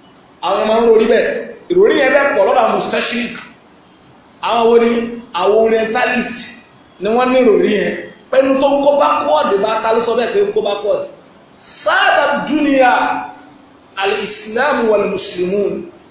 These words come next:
fi qurun mutafaddala. Islam àti Mùsùlùmí, wọ́n ti ṣáájú ayé, àwọn gan ni wọ́n lọ́la-, ọ̀làjú, àwa la ní ọ̀làjú àkọ́kọ́ tó kọ́kọ́ wá dé bọ́ mẹ́rin.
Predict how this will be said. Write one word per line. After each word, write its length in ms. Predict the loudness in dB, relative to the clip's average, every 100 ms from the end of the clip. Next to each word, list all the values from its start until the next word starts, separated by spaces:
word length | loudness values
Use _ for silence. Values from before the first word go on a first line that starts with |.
| -20
fi 320 | -6 -2 0
qurun 800 | 0 -2 0 0 0 0 -2 0
mutafaddala. 1120 | -2 -2 -2 -2 -6 -4 -2 0 -2 -6 -10 -18 -20 -20 -20 _ -20 -20 -20 -20 -20 -20 -20 -6
Islam 580 | -4 -4 -4 0 0 0 -2 -6
àti 220 | -8 -4
Mùsùlùmí, 600 | -2 -2 -4 -4 -6 -6
wọ́n 220 | -4 -2 0
ti 120 | -4 -8
ṣáájú 520 | -6 -2 0 0 0 0
ayé, 580 | 2 0 0 -2 -6 -14 -20 -12
àwọn 480 | -4 -2 0 0 2
gan 180 | 0 2
ni 120 | 2
wọ́n 160 | 2
lọ́la-, 460 | 2 2 2 -2 0
ọ̀làjú, 560 | 2 2 0 -2 -4 -8 -8
àwa 300 | -6 -2 0
la 140 | 2 2 0
ní 180 | 0
ọ̀làjú 520 | 2 0 0 -2 -2 0
àkọ́kọ́ 480 | 0 2 0 0 0
tó 80 |
kọ́kọ́ 140 | 0 2
wá 160 | 2 4
dé 120 | 4
bọ́ 140 | 4
mẹ́rin. 360 | 2 0 -2